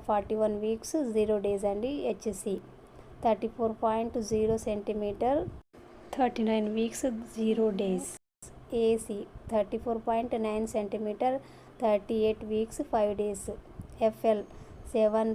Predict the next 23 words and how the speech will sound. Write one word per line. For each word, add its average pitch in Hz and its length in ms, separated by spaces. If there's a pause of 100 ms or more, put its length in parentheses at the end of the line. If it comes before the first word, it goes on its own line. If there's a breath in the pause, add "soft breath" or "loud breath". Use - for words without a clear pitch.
(100)
పాయింట్ 220 360
ట్వంటీ 214 300
వన్ 220 140 (100)
సెంటీమీటర్ 214 720 (220)
థర్టీ 214 280 (100)
సెవెన్ 214 320
వీక్స్ 220 280 (240)
జీరో 208 240 (100)
డేస్. 190 200 (680 loud breath)
బేబీ 226 280 (100)
ఏజ్ 226 160
వచ్చేసి 240 400 (720)
థర్టీ 208 380
నైన్ 220 180 (140)
వీక్స్ 220 320 (160)
త్రీ, 220 120 (220)
జీరో 220 240 (160)
డేస్ 202 280
అండి. 208 160 (140)
ఎఫ్హెచ్ఆర్ 208 540 (440 loud breath)
వన్ 240 120 (100)
ఫార్టీ 214 380
వన్ 214 140